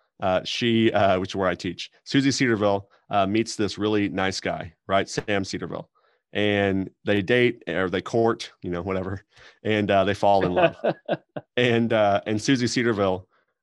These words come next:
Speaker 1: takes him home to meet her parents. And she says, "Here's Sam Cedarville. He's a sweet guy. He loves Jesus.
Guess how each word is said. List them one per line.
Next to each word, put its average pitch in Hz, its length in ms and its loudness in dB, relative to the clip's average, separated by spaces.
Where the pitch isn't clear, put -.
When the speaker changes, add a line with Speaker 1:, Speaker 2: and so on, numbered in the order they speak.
Speaker 1:
takes 127 240 0
him 120 120 2
home 107 200 0
to 101 80 -6
meet 98 160 0
her 95 100 -4
parents. - 460 -10
And 98 100 -6
she 107 140 -2
says, 95 400 0
"Here's 110 240 0
Sam 107 180 2
Cedarville. 95 640 -2
He's 92 200 -6
a 95 60 -6
sweet 98 240 -4
guy. 90 220 0
He 92 80 -4
loves 87 260 -6
Jesus. 85 540 -14